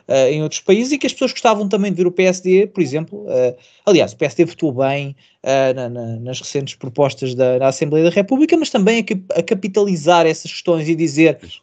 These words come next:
Speaker 1: "Connosco
Speaker 2: É isso.
Speaker 1: não contem para esse tipo, eh, de coisas." Eh, só aqui uma última nota para dizer, eh, é,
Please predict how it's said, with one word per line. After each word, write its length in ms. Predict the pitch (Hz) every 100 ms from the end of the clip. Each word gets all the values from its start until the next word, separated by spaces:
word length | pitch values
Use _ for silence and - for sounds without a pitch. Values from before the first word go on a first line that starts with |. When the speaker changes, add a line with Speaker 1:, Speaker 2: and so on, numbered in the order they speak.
| _
Speaker 1:
"Connosco 520 | 220 208 202 208 -
Speaker 2:
É 60 | 90
isso. 180 | -
Speaker 1:
não 140 | 185 190
contem 460 | 190 196 185 190
para 180 | 185 185
esse 240 | 175 170 -
tipo, 480 | 180 175 - 156 156 - -
eh, 340 | - 151 143 135
de 80 | 135
coisas." 500 | 202 202 185 196 - - -
Eh, 440 | 165 175 - 165 156
só 220 | 175 196
aqui 160 | 190 196
uma 220 | 185 190
última 300 | 196 185 190
nota 240 | 190 190
para 140 | 185 175
dizer, 600 | 170 151 185 190 185 185 _ _
eh, 280 | - 170 165 165 _ _ _ _ _ _ _ _ 175
é, 280 | 180 180